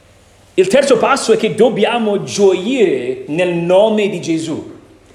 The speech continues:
Dobbiamo gioire nel nome di Gesù.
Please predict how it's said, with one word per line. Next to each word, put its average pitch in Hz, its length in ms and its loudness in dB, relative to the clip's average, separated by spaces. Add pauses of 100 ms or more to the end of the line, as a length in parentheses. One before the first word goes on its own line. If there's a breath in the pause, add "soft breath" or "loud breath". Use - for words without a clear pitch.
(160 soft breath)
Dobbiamo 254 340 4
gioire 214 480 2
nel 208 160 0
nome 208 560 0
di 190 120 -6
Gesù. 180 720 -4